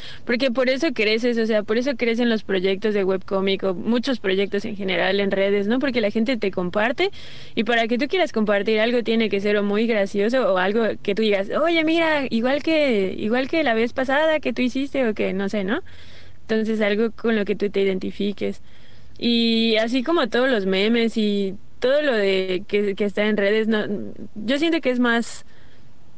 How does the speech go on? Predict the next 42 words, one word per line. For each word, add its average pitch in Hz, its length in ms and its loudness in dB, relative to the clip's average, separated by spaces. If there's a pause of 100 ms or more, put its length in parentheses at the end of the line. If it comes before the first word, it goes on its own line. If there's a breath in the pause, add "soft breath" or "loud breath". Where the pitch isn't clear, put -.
(500)
ajá, 247 500 0
como 294 180 2
entre 269 280 2
más 262 340 2
te 302 120 0
puedas 247 460 0
identificar, 196 920 0
más 202 320 -2
fácil 196 380 -2
es. 190 220 -2
Pero 262 160 4
aparte 302 280 -2
de 311 100 0
nuestro 214 320 0
caso, 220 360 -2
lo 208 260 -2
que 202 100 -4
les 196 160 -2
iba 226 140 0
a - 20 2
decir 233 340 -2 (440 loud breath)
es 233 160 0
que 302 80 2
ayudó 208 320 2
que 247 140 0
fuéramos 226 500 2
Esteban 208 560 2
y 202 100 0
yo 196 400 2
los 214 360 2
personajes, 220 800 0
porque 214 300 0
también 208 360 2
algo 233 260 0
que 202 120 -4
era 202 180 2
padre 196 380 0
para 202 220 0
la 180 120 0
gente 202 340 -2
que 220 120 -2
nos 202 340 -2